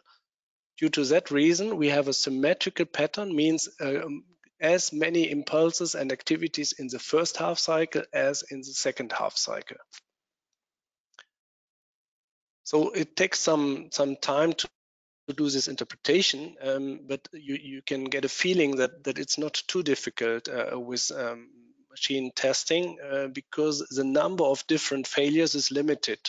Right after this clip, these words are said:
um, and, and with doing more and more of these kind of measurements, you can find out easily, uh, what kind of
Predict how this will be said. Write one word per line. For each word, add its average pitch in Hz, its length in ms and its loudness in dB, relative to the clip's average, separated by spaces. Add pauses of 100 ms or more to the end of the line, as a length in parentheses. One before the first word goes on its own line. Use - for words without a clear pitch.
(340)
um, 113 200 -16 (320)
and, 117 100 -18 (200)
and 117 100 -20 (280)
with 131 220 -2 (480)
doing 151 380 4
more 147 300 4
and 139 180 0
more 143 260 2
of 131 100 -4
these 143 220 4
kind 131 200 2
of 117 120 -2
measurements, 135 540 0
you 123 100 -4
can 127 320 -2 (460)
find 139 300 2
out 127 220 2 (120)
easily, 131 560 0
uh, 135 160 -4
what 139 220 -2
kind 139 260 4
of 127 120 -2